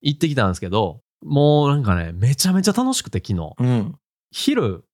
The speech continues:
Speaker 1: 十二時ぐらいに集合して、
Speaker 2: はい。
Speaker 1: 結局九時前ぐらいまでおって。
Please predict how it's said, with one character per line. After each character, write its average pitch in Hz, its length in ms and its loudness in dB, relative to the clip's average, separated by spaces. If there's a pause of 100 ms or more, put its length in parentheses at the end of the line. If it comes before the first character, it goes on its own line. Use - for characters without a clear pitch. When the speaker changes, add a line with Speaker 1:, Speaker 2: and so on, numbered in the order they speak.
(140)
Speaker 1:
十 226 340 0
二 240 120 0
時 214 140 0
ぐ 220 120 2
ら 127 140 2
い 85 120 -4
に 78 240 -14 (200)
集 107 300 2
合 98 220 0
し - 140 -4
て、 85 300 -8
Speaker 2:
は 110 200 -2
い。 - 160 -8 (160)
Speaker 1:
結 180 240 -4 (140)
局 226 500 -4 (300)
九 - 180 -2
時 226 180 0
前 208 300 4
ぐ 185 120 2
ら 131 100 4
い 85 60 -2
ま 82 120 -8
で 78 60 -12
お 82 80 -10
っ 90 40 -12
て。 - 60 -20